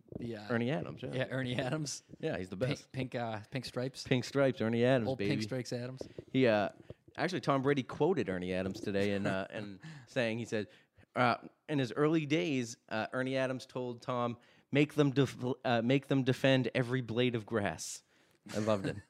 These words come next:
Speaker 1: <laughs>
Speaker 2: Very, he's apparently the smartest guy on the
Speaker 1: Football
Speaker 2: planet.
Speaker 1: history, yeah.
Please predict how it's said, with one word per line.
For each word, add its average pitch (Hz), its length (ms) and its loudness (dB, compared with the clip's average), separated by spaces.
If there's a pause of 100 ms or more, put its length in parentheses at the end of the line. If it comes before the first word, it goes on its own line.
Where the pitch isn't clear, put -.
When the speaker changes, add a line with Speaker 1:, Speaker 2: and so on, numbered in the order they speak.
Speaker 1:
<laughs> - 240 -16
Speaker 2:
Very, 135 580 2 (420)
he's 143 140 -8 (360)
apparently 247 420 4
the 147 80 0
smartest 143 420 4
guy 117 380 6 (680)
on 123 80 2
the 113 80 0
Speaker 1:
Football - 140 -6
Speaker 2:
planet. 90 220 -2
Speaker 1:
history, 95 180 -20 (100)
yeah. 139 140 -10